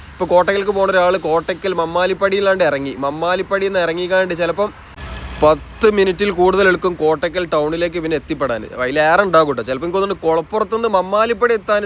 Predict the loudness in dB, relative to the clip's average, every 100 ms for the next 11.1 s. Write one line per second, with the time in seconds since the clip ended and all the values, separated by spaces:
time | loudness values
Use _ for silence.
0 | -4 -4 -4 -4 -4 -6 -2 0 0 0
1 | -2 -6 -4 -2 0 -2 0 2 2 2
2 | -2 -2 -2 -4 -4 -4 -4 -4 -2 -4
3 | -4 -2 -2 -2 -6 -6 -8 -4 -4 -4
4 | -8 -6 -4 -4 -6 -6 -6 -6 -6 -6
5 | -6 -2 -2 -2 -4 -6 -6 -6 -6 -6
6 | -10 -10 -8 -4 -4 -2 -4 -6 -8 -14
7 | -18 -20 -20 -20 -12 -2 2 2 2 -2
8 | 0 0 0 0 0 0 -2 -2 -2 -2
9 | 0 0 -2 -4 -6 -6 -6 -10 -20 -20
10 | -14 0 2 4 2 2 -2 -2 -2 0
11 | 2